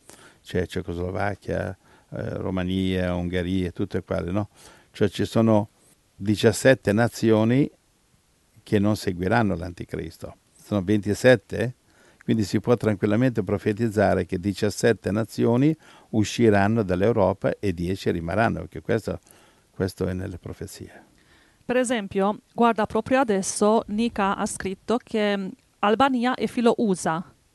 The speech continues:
Speaker 2: è alleato usa transatlantico. Quindi nazioni come l'Albania, anche se forse all'inizio resistono all'anticristo, verrà il momento che o l'anticristo le vince o di buona volontà dovranno seguirlo.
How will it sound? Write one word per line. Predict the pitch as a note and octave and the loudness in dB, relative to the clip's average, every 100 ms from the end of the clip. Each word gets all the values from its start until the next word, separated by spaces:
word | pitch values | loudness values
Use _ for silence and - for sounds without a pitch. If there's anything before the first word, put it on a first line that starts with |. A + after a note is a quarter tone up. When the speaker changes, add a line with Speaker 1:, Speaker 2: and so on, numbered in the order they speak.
| _ | _
Speaker 2:
è | G#3+ | -2
alleato | G#3 G3+ G#3 A#3+ B3+ - | 0 0 0 0 2 2
usa | A3+ A#3 B3+ | 0 0 -2
transatlantico. | B3 A3+ G#3+ - G3+ G3+ F3 D#3+ F3 - E3+ - _ _ _ _ _ - | -2 -4 -4 -4 -4 -4 -6 -8 -12 -8 -8 -8 _ _ _ _ _ -8
Quindi | A#3 A3+ | -4 -2
nazioni | A#3 - D4+ | -2 0 -2
come | D4 B3+ | 0 0
l'Albania, | A3+ A3 G#3 G#3 F3 D#3+ - | 2 0 -2 -6 -6 -6 -8
anche | - A#3+ B3 | -6 -6 -4
se | B3 - A#3+ | -6 -4 -2
forse | A#3+ A#3 - | 0 0 0
all'inizio | A3 A3 A#3 - A3+ G#3+ | -2 -2 -6 -4 0 2
resistono | A3 G3+ C4+ - A#3 | 0 -2 -6 -4 -4
all'anticristo, | G#3 G3 G3+ - F#3+ - - F#3+ G#3 - _ _ _ - | -2 -4 -6 -10 -10 -10 -6 -2 -2 -6 _ _ _ -4
verrà | G3 G#3 | 0 0
il | A3+ | 2
momento | C4+ A3 B3 B3 | 0 -2 -2 -2
che | - G#3+ - | -2 -4 0
o | A3+ | 0
l'anticristo | D4 D#4 B3 C4+ A#3+ - A3 | 0 -2 -6 -8 -8 -4 -2
le | G#3+ F#3+ | -2 -4
vince | F#3+ G3 G3+ A#3+ A#3+ C#4 B3+ - | -6 -8 -6 -4 -2 -2 -4 -2
o | A3 | -2
di | G#3+ | 0
buona | G3+ A3+ G#3 | -2 -2 0
volontà | G#3 B3+ C#4 G#3+ | 0 0 0 0
dovranno | G#3+ G3 G3 G3 | 0 -2 -2 -2
seguirlo. | - G#3 B3 F3+ F3 | -4 -4 -4 -2 -2